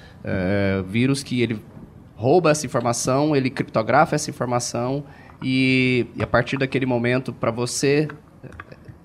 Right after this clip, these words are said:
receber, pra você ter aquela informação novamente de volta, você tem que fazer uma transferência, é, normalmente por bitcoins, né, que a gente chama que, que é a, a moeda digital. Isso, isso é muito frequente, esse tipo de tentativa, então,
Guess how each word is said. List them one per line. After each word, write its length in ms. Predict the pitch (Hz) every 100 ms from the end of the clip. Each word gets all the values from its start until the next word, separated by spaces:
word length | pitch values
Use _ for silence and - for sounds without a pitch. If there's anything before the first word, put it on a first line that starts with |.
| -
receber, 600 | 120 - 120 120 135 127
pra 100 | 127
você 240 | 110 117 123
ter 180 | 139
aquela 280 | 123 - 123
informação 520 | 123 - 123 117 135
novamente 540 | 139 135 120 113 120 120
de 80 | 117
volta, 340 | 107 123 117
você 240 | 117 117
tem 200 | - 107
que 120 | 110 107
fazer 300 | - 98 107
uma 180 | 104
transferência, 880 | 98 104 - 101 98 107 104 - 101 - - - - -
é, 300 | - 101 98
normalmente 540 | 101 113 101 104 110 -
por 180 | 113
bitcoins, 720 | 101 101 - 104 98 87 - -
né, 200 | 87 95
que 100 | -
a 40 |
gente 220 | 92 92 -
chama 240 | 101 98
que, 180 | 92 95
que 160 | -
é 20 | 98
a, 140 | 98
a 200 | 95 104
moeda 260 | 101 101 98
digital. 540 | 101 98 92 85 - - - - - - -
Isso, 680 | 120 120 143 135 131 123 98
isso 180 | 131 127
é 20 |
muito 200 | 135 139
frequente, 440 | 131 123 123 135
esse 100 | 123
tipo 160 | - 117
de 80 | 117
tentativa, 640 | 110 110 107 - 127 139
então, 760 | 117 117 117 127 117 98 62